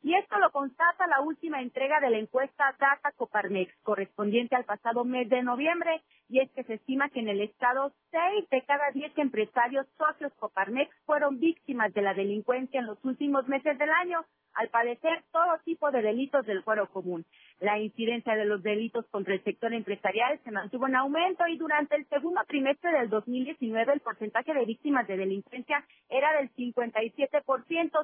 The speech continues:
Sin embargo, en la recta final de este año, la proporción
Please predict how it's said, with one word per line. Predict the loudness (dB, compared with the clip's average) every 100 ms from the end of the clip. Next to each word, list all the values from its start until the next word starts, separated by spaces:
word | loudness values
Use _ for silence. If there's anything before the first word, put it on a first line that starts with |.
| 0
Sin | -2 0
embargo, | 0 4 2 2 -4
en |
la | -4
recta | -4 -8 -10 -12
final | -4 -2 0
de | 2 0
este | -2 -4
año, | -4 -4 -4 -6 -8 -20 _
la | 0 2
proporción | -4 -2 -4 -2 0 2